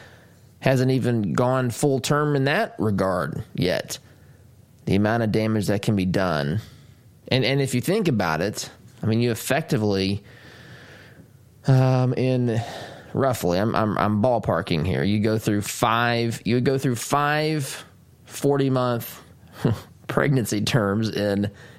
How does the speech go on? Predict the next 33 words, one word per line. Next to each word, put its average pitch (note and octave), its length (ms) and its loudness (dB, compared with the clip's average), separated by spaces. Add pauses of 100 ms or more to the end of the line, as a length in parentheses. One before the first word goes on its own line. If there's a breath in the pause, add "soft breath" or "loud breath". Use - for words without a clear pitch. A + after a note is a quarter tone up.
(220 loud breath)
in G#2+ 140 2
a G2+ 60 2
four-year A2+ 500 0
presidency, A2+ 840 0 (200)
two A#2 160 2
hundred G#2 300 2
weeks F#2 340 0
roughly. A2 400 0
I'm, F#2+ 160 0
I'm, F#2+ 320 0
again, F#2+ 320 0
these F#2+ 160 0
are F2+ 60 0
ballpark F2+ 520 0
figures A#2+ 420 -2
here. B1 300 -2 (1080 loud breath)
So - 180 -2
we're B2 320 0
twenty C3+ 420 0
percent, A#2 500 0
not A2+ 200 2
even A#2+ 260 0
twenty F#2+ 260 0
percent, - 340 -2
probably A#2 280 2
closer A2+ 280 0
to F2+ 100 0
fifteen A#2 540 0
percent F#2 500 0 (600 loud breath)
of G2 120 2
the G#2+ 100 2
way G2 260 2
through, G2 640 0